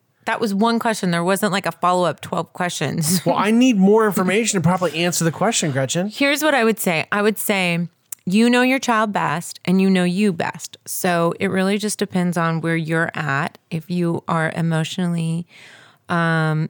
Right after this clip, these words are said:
Speaker 1: you feel like you are stable and you're in a place where you can get back into dating, I said, "Absolutely go for it." I think you have to be very protective of your child.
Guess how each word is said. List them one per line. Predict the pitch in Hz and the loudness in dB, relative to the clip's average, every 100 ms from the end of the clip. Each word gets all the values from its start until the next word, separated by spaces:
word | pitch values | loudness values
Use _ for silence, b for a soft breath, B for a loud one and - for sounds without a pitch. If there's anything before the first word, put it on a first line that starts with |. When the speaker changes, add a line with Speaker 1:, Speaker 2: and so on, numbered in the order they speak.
| _ | _
Speaker 1:
you | 175 | -6
feel | 170 - 175 | -4 0 2
like | 170 - | 0 -2
you | 160 151 | -4 -2
are | 156 151 | -2 -2
stable | - - 175 180 | -4 -2 -2 0
and | 202 180 | 0 0
you're | 160 | 0
in | 156 | -2
a | 156 | -4
place | - 156 - | -4 -4 -4
where | 165 | -6
you | 147 | -4
can | 156 | -4
get | 156 156 | -4 -4
back | 151 147 | -4 -6
into | 160 143 147 | -6 -6 -4
dating, | 151 143 170 | -4 -2 -2
I | 180 | -4
said, | 160 156 - - | -4 -6 -8 -6
"Absolutely | 156 - - 151 | -6 -6 -6 -6
go | 139 143 | -4 -4
for | 131 - 175 | -4 -4 -6
it." | - | -6
I | 170 | -6
think | - 170 | -4 -4
you | 165 | -2
have | 160 160 | -4 -6
to | 160 | -6
be | 156 | -6
very | 151 147 185 | -2 -4 -4
protective | - 196 175 190 | -6 -8 -6 -8
of | 190 | -8
your | 208 233 | -8 -8
child. | - 160 151 196 | -6 -4 -2 -6